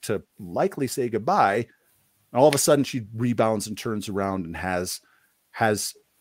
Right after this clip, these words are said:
you know, the, the will to live because her daughter is there. Isolation kills.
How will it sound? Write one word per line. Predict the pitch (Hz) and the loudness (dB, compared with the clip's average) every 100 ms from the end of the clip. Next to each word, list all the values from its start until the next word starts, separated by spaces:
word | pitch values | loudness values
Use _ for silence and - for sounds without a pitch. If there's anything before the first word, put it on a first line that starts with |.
| _ | _
you | 139 | -6
know, | 110 - | -6 -8
the, | 110 110 131 - | -4 -4 -4 -6
the | 107 107 | -4 0
will | 110 151 160 | 6 8 6
to | - 139 | 4 0
live | 120 196 127 71 - - _ _ _ | 2 2 2 -2 -12 -20 _ _ _
because | 120 139 127 | -4 -2 -2
her | 127 | -2
daughter | 127 156 180 | 0 0 2
is | 107 - | 0 -2
there. | 69 - _ _ _ _ _ _ _ - - _ _ - | -8 -10 _ _ _ _ _ _ _ -20 -20 _ _ 6
Isolation | 147 180 180 151 156 - 160 | 6 6 2 0 -2 -2 -6
kills. | - - 156 160 120 76 - | -8 -6 -2 0 -2 -4 -10